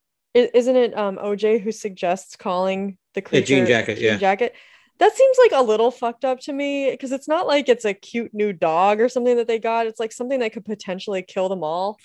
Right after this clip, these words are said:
Speaker 1: It's
Speaker 2: It was
Speaker 1: like
Speaker 2: something that this, him and the sister knew, I guess. It was a name that they were familiar with, so he used it.
Speaker 1: Okay.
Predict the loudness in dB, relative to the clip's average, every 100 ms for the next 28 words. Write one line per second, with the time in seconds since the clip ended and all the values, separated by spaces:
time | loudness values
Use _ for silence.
0 | _ -8 0 4 4 4 2 2 2 2
1 | 2 0 0 2 2 0 -2 0 -2 2
2 | 0 0 -6 -6 -4 -4 -6 -4 -4 -2
3 | -2 -2 -2 0 0 -4 -6 -4 -4 -4
4 | -6 -4 -4 -4 -4 -6 -6 -10 -12 -12